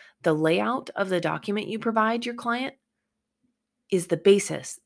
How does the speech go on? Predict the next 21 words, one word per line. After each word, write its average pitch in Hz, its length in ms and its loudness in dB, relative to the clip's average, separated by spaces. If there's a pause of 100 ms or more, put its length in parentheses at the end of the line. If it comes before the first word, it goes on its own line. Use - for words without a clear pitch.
(120)
that 170 200 0
sets - 280 -4
the 143 140 -6
tone. - 300 -10 (2250)
There's 165 300 2 (1000)
certain 233 340 2
information 233 800 -4
that 175 160 4
is 160 160 2
really 202 380 4
important 196 600 -2 (380)
and 190 140 0
other 196 240 4
information 233 720 -4 (440)
that's 180 300 4 (420)
secondary - 800 -4
and 170 140 -2
doesn't 180 280 2
need 180 300 -2
to - 120 -8
be 147 400 -4